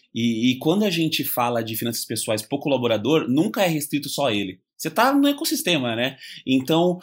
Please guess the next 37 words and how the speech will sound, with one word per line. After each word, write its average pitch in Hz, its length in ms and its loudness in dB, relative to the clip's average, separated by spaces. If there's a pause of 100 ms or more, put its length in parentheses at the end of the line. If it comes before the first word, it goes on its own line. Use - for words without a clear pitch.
(140)
como 185 240 2
é 240 100 2
que 254 320 -2
você 170 180 -2
também 185 220 -2
consegue 185 460 -2
ajudar 151 500 -2
as 160 100 -6
pessoas 190 360 -4
que - 80 -16
estão 180 140 -6
ao 156 40 -4
seu 156 140 -4
redor, 107 320 -2
seus 139 180 -4
familiares? 127 600 0
Como 165 200 -2
é 196 60 0
que 214 100 -8
você 196 220 -4
consegue, 147 540 -2
como 220 260 -2
empresa, 156 560 -2 (220)
ajudar 143 400 2
todo 160 260 2
mundo 147 180 2
que - 80 -20
tá 151 60 0
ao 139 60 2
seu 135 120 -6
redor? 104 360 -6 (200)
Vocês 123 160 -6
têm 160 140 0
iniciativas 135 500 -2
nesse 127 200 -4
sentido 113 340 -8
também? 110 400 -6